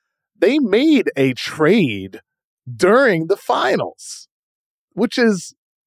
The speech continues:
unusual. We don't see that very often, but them and Oklahoma City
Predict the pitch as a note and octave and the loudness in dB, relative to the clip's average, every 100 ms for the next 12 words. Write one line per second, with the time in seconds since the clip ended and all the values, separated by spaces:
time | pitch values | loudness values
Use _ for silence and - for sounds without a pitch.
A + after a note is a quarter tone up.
0 | _ C#4+ E4 C4+ F4+ D4+ D3 A2 D#3+ D4 | _ 2 4 6 6 4 2 0 2 0
1 | A#3+ - D4 A3 E3+ D#3+ F#3 F3 F3+ B3 | 0 0 2 4 4 4 2 4 2 2
2 | F#3 A#2 A#2+ G#2 F3+ A3 G3 F#3+ F3+ E3 | 0 -2 -2 0 0 0 2 0 0 0
3 | D#3+ D3+ C#3 G3 F#3 A2 | 0 -2 -4 -2 0 -2